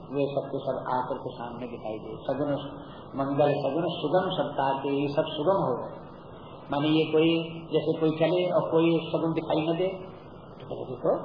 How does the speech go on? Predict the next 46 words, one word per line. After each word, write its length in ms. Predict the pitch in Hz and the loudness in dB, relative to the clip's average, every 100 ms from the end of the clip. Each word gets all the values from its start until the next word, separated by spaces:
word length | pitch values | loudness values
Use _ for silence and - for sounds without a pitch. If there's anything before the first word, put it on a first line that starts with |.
| - | -8
कोई 180 | - 135 | -8 -6
सगुन 220 | 127 123 | -4 -2
नहीं 120 | 143 151 | -2 -2
दिखाई 200 | - 160 | 0 0
देता, 240 | 160 165 | 2 0
हम 140 | 135 123 | -2 0
जा 140 | 123 | 0
रहे 160 | 156 180 | 0 -4
हैं। 1080 | 180 - - - - - - - - - - - - - - - - | -8 -12 -14 -16 -16 -16 -16 -16 -14 -12 -10 -12 -16 -16 -16 -16 -2
तो 80 | 151 | 2
माने 160 | 156 165 | 4 4
उसके 180 | 170 165 | 4 4
लिए 140 | 170 | 4
सगुन 260 | 156 156 165 | 2 0 2
क्या 100 | 170 160 | 4 4
हो 80 | 160 | 6
गया? 100 | 190 160 | 4 4
दुर्गम, 320 | 165 175 208 - - - 139 | 2 4 0 -2 -10 -12 0
दुर्गम 340 | 151 175 220 220 | 4 6 6 6
हो 100 | 156 135 | 4 2
गया, 160 | 123 - - - - - - 147 | -2 -4 -10 -14 -16 -16 -6 0
उपलब्ध 320 | 165 180 170 | 4 4 6
ही 80 | 196 | 4
नहीं 240 | - 202 | 4 2
हो 80 | 180 | 4
रहा, 160 | 170 165 170 | 6 4 2
कोई 120 | 156 | 0
सगुन 180 | 151 151 147 | -2 -2 -4
नहीं 100 | 131 | -4
दिखाई 200 | 123 110 110 | -6 -8 -10
दे 80 | |
रहा। 160 | 107 - - - - - - - | -12 -14 -16 -16 -16 -16 -16 -4
तो 120 | 147 | 0
यहाँ 240 | 151 165 170 | 2 2 4
कहते 280 | 165 170 180 | 2 2 2
हैं 200 | 151 151 | 2 2
ऐसा 160 | 175 160 - - - - - 156 | 2 0 -4 -10 -14 -16 -6 4
कोई 240 | 165 165 147 123 160 - - - - | 6 6 4 -2 -8 -12 -12 -10 0
दुर्गम, 360 | 165 196 196 170 | 4 4 4 2
कोई 220 | 165 165 160 135 131 | 4 6 6 4 4
बहुत 200 | 160 - | 2 4
कठिन 340 | 156 185 196 165 | 2 2 0 2
कोई 200 | 165 160 151 | 4 4 2
सगुन 200 | 143 151 139 | 0 0 0
नहीं 160 | 190 175 | 0 0
है, 180 | 135 | 2